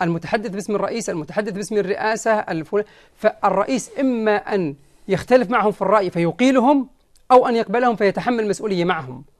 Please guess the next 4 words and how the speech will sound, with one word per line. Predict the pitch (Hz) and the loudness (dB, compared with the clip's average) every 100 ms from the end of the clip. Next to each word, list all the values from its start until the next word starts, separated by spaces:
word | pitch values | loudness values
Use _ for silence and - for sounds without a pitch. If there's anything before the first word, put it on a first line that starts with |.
| - | -6
وبالتالي | 190 175 - 220 202 196 - - | -4 -4 2 2 2 0 -4 -8
ما | 180 185 | 0 0
شمله | 214 208 202 165 170 | 2 2 2 0 -2
يشملهم. | - 156 131 139 147 | -2 -4 -6 -10 -18